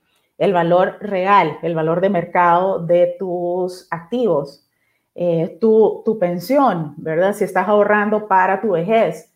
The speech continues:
¿cuánto tienes ahorrado ahorita? Si tu empleador está aportando también a tu fondo de pensiones, ¿eso a cuánto asciende? ¿Sabes cuánto vas a necesitar,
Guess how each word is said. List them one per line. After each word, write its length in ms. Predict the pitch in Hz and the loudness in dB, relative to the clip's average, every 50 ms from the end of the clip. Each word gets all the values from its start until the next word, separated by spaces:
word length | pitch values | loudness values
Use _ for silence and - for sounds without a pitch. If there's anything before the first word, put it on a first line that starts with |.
| _ _ - | _ _ -2
¿cuánto 300 | 202 208 226 233 262 262 | -2 0 0 0 -2 -2
tienes 340 | 254 294 359 330 254 - | -2 -4 -4 -4 -4 -4
ahorrado 320 | 196 175 165 170 165 160 160 156 | -4 -4 -2 -2 -2 0 0 0
ahorita? 420 | 156 156 143 143 - 139 135 139 _ | -2 -2 -4 -8 -10 -10 -12 -12 _
Si 240 | - - 190 170 - | -12 -10 -10 -8 -2
tu 240 | 214 214 208 196 | 0 2 4 4
empleador 760 | 190 196 190 - 185 170 165 165 175 185 202 220 254 262 262 - _ _ _ _ _ _ - | 4 2 0 -2 -2 0 0 2 4 4 4 4 2 2 -4 -10 _ _ _ _ _ _ -8
está 300 | 190 180 - - 185 202 | -6 -6 0 0 2 2
aportando 720 | - - 214 214 202 190 190 - 208 214 233 247 233 220 | 2 0 0 0 -2 -4 -2 0 0 0 2 0 -2 -2
también 320 | 220 185 180 185 196 208 226 | -2 -6 -6 -6 -6 -4 -4
a 100 | 220 214 | -4 -6
tu 80 | 180 | -6
fondo 260 | - - 185 185 202 | -10 -10 -10 -6 -4
de 80 | 208 202 | -4 -4
pensiones, 720 | 202 196 185 180 - - 185 185 185 196 214 233 240 - _ _ _ _ _ _ _ _ _ _ _ _ _ _ _ _ _ - | -4 -6 -10 -8 -6 -4 -4 -4 -4 -4 -4 -6 -6 -10 _ _ _ _ _ _ _ _ _ _ _ _ _ _ _ _ _ -2
¿eso 260 | 196 208 208 208 233 | 0 0 2 4 2
a 100 | 247 240 | 2 2
cuánto 260 | 240 196 190 - 208 | 0 -2 -2 0 -2
asciende? 640 | 202 202 - 226 262 339 269 196 170 147 - - _ _ _ _ _ _ _ _ | -4 -2 -4 -6 -6 -4 -2 -2 -4 -4 -6 -14 _ _ _ _ _ _ _ _
¿Sabes 360 | - - 233 208 220 254 247 | -4 0 2 2 2 2 0
cuánto 420 | - - 214 220 240 262 247 285 226 | 0 0 2 2 2 2 2 2 2
vas 160 | 208 220 220 | 2 2 2
a 60 | 233 | 0
necesitar, 840 | 254 262 247 247 196 - 170 170 - 220 247 269 285 285 - - | -2 -2 -2 -4 -6 -6 -8 -6 -4 -2 -2 -2 -2 -4 -8 -14